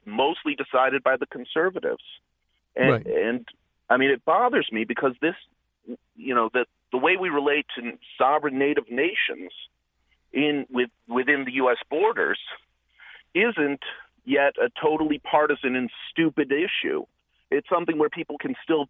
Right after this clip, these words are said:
Speaker 1: think about it without having to worry about offending party lines. Um,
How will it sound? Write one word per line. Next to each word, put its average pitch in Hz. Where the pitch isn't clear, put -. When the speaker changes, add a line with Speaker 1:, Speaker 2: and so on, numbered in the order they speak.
Speaker 1:
think 208
about 107
it 113
without 131
having 127
to 120
worry 131
about 110
offending 123
party 127
lines. 143
Um, 113